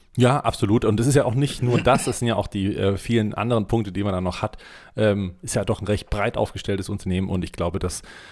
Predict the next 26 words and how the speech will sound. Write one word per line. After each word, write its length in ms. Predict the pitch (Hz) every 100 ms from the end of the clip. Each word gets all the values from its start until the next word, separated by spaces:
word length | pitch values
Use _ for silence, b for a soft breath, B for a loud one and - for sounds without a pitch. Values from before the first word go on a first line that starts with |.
| B -
äh, 200 | 98 87
ja, 240 | 82 - -
das 140 | - -
Tal 180 | 117
der 80 | 104
Tränen 260 | 98 110 113
ist 300 | - - 127
durchschritten. 440 | 113 - 135 -
Das 200 | 110 -
zählt 260 | - 135 - -
in 80 |
meinen 240 | 104 113 151
Augen 340 | 123 117 110 -
für 100 | -
die 120 | 98
meisten 420 | 101 117 - 98
der 120 | -
Unternehmen, 360 | 92 90 87 90
die 160 | 87 90
berichtet 380 | 98 104 101
haben. 260 | 90 92 101 B B B B B -
Zum 140 | 139
Beispiel 240 | 160 165
auch 160 | 143 170
für 460 | - 135 156 180 170 _ _ -
die 360 | 127 135 135